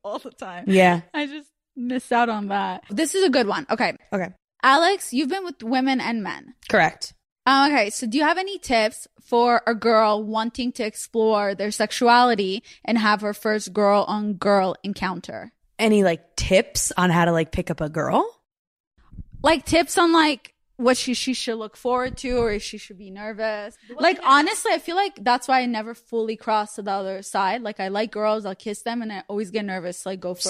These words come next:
Speaker 1: further.
Speaker 2: same. So that was my thing for the longest time.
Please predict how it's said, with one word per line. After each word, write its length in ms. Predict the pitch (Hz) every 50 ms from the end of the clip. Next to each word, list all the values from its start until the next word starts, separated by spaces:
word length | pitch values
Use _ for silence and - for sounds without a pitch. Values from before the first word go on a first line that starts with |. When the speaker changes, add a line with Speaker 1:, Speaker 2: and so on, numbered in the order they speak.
| 185
Speaker 1:
further. 260 | 180 - 120 117 113 -
Speaker 2:
same. 420 | - - - - 185 165 156 - 160
So 320 | - - 208 185 180 - - _ _ _ _ _
that 120 | - 220 190
was 140 | 247 208
my 140 | 233 214 190
thing 180 | - 202 185 180
for 100 | - 196
the 120 | 175 175
longest 420 | 165 151 156 160 160 165 156 - -
time. 340 | 160 147 143 151 190 233